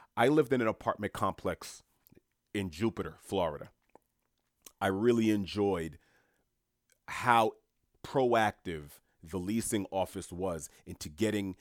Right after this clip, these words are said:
neighbors together. I've lived in a lot of great apartments, rented, leased,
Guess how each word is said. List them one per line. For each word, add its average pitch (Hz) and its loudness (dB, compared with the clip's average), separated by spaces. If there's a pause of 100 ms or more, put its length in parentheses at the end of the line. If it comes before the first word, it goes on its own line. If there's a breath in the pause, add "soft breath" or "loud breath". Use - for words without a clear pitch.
(120 soft breath)
neighbors 92 -2
together. - -12 (800)
I've 104 0
lived 110 2
in 92 -2
a 78 -6
lot 101 4
of 117 0
great 110 -4
apartments, 104 -4 (180)
rented, 101 0
leased, 110 -2